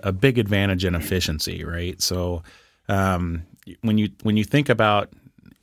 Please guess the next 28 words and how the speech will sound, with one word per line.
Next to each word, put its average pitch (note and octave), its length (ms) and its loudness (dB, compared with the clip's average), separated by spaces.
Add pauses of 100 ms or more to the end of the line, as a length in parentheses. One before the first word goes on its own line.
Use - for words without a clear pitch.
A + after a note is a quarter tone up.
(160)
using G#2+ 300 4
a F#2+ 60 0
flame, F2+ 440 0
we'll F2 120 -6
talk F2+ 320 -6
about F#2 260 -4
for F#2 160 -4
a F2 40 -4
second, F#2+ 340 -4
just F#2+ 160 -2
to F#2+ 80 -2
give F#2 160 0
you F#2 60 0
that F2+ 160 0
idea F2+ 440 0
that E2+ 160 -2
they've F#2+ 160 0
gotta F#2 220 0
burn G2+ 320 0
this G#2 160 0
chemical F2 520 -2
and F2+ 120 -2
it F2+ 120 -6
makes F#2+ 240 -2
some F2+ 280 0
very G2+ 380 0
hot E2+ 300 -4
flame. F2+ 460 -6